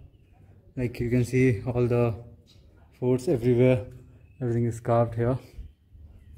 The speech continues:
And yeah, the trek is pretty good, I mean, literally very good, like,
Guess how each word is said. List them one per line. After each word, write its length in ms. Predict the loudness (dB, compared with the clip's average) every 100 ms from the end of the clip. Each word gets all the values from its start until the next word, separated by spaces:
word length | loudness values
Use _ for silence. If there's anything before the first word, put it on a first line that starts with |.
| -20 -14 -10
And 180 | -10 -10 -14 -20 -20
yeah, 180 | -12 -12 -12 _ _ _ -20 -14 -14 -14 -20 -20 -14 -6
the 100 | -6 -6 -8
trek 220 | -8 -6 -6
is 80 | -10
pretty 180 | -10 -8
good, 120 | -8 -10 -14 -20 -20 -20 _ -20 _ -14
I 100 | -6 -2
mean, 180 | -2 -4 -10 -20 -20 -18
literally 400 | -10 -2 0 -2 -6 -16 -20 -20 -20 _ -16 -2
very 160 | 0 2
good, 180 | -2 -4 -16 _ _ -20 -20 -20 -20 -20 -20 -20 -10
like, 260 | -6 -6 -8